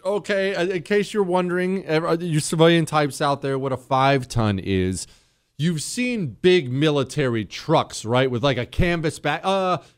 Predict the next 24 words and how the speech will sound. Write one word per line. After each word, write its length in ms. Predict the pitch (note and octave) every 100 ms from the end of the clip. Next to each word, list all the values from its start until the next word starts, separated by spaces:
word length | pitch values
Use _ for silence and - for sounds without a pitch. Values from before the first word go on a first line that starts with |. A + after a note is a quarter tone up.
| -
Indiana 380 | C#4 D#4 C#4+
Jones 300 | B3 B3 A#3+
and 100 | G#3
Raiders 280 | G3+ G#3+ G3+
of 80 | F#3
the 60 | F3+
Lost 320 | E3+ D3+ -
Ark. 180 | G2+ -
You 80 | D#3+
seen 200 | G3 B3
Raiders 260 | B3+ B3
of 60 | B3
the 60 | C4
Lost 280 | B3+ B3
Ark? 160 | C4 B3+
Have 80 | - _ _ F3
you 60 |
seen 180 | F3+ A3+
that 120 | A3+
movie? 300 | G#3+ G#3+ A3 - _ _
You 100 | G#3+
remember 340 | A#3+ C4 B3+ B3+
when 200 | A3+ G3
he's 300 | G3+ G3+